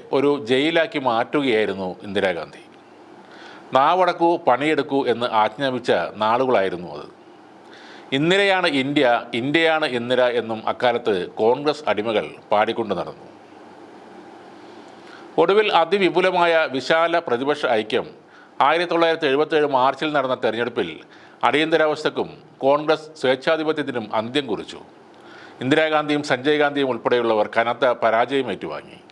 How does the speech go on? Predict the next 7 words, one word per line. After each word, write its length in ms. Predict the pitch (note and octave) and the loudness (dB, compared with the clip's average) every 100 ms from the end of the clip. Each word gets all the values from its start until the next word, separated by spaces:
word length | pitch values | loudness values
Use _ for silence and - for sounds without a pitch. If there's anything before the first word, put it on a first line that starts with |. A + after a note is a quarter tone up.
| - - - - - - C3 | -20 -20 -20 -20 -20 -8 -4
ഇന്ത്യൻ 220 | B2+ D3 C#3 | 0 0 2
ജനാധിപത്യം 600 | C3 C#3 C#3+ C#3+ C#3 F#2+ E2+ A2+ | 2 2 2 -2 0 -2 -2 -2
ഒരിക്കൽ 240 | B2+ C#3 C3+ | 0 0 0
കൂടെ 140 | C3 B2+ | 2 2
ലോകത്തിനു 360 | A#2 B2+ C#3 C3 B2+ | 2 0 -2 -4 -4
മുന്നിൽ 220 | G2+ F2 - - | -4 -6 -8 -6
പുഞ്ചിരിയോടെ 520 | A2+ A#2+ C3+ B2 G#2 | -4 0 0 2 0